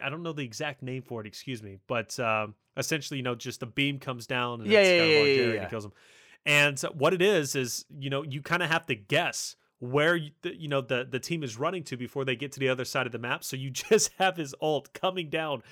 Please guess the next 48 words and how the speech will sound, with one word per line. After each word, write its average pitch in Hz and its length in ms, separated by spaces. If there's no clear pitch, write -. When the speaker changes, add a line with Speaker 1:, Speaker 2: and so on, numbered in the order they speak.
Speaker 1:
nonstop. 170 840
And 156 200
meanwhile, 175 400
those 160 180
people 180 240
who 160 60
are 139 40
trying 165 180
to 156 60
get 151 160
to 147 60
the 151 100
other 151 140
side 143 220
of 131 60
the 127 60
map 143 280
are 131 220
Speaker 2:
Just 175 280
orbital 185 360
Speaker 1:
constantly 151 100
trying - 0
Speaker 2:
strike - 0
Speaker 1:
to 156 60
Speaker 2:
over 151 400
and 131 100
over 135 560
and 131 100
Speaker 1:
Orbital 208 320
Speaker 2:
over 131 80
Speaker 1:
strike 123 180
Speaker 2:
and 127 80
over 131 120
Speaker 1:
all 196 240
Speaker 2:
and 117 100
over. 175 120
Speaker 1:
Exactly. 143 880
It's 156 200
a 202 60
beautiful 214 440
thing. 202 280
So - 320
in 185 180
terms 240 340
of 123 200
remakes 214 480
like 135 200
that, 220 260